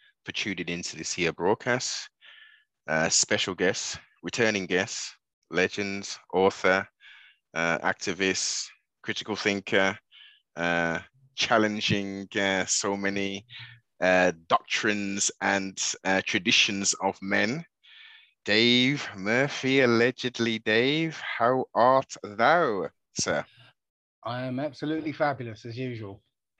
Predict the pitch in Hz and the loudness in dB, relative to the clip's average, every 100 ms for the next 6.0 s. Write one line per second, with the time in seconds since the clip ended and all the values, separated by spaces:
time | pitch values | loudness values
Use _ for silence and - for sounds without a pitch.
0 | _ _ _ _ _ _ _ _ 85 82 | _ _ _ _ _ _ _ _ -12 -12
1 | - 71 80 78 76 76 _ 78 - - | -12 -12 -12 -10 -10 -12 _ -18 -18 -20
2 | - 71 - 147 - - - - - - | -18 -16 -12 -12 -14 -16 -16 -12 -12 -14
3 | - - 120 123 - - - - 175 190 | -16 2 6 6 6 0 2 4 6 8
4 | 117 139 175 - - - _ _ _ 131 | 8 6 0 -8 -16 -16 _ _ _ 0
5 | 151 156 160 156 151 143 143 143 143 | 4 8 8 8 6 6 4 2 -2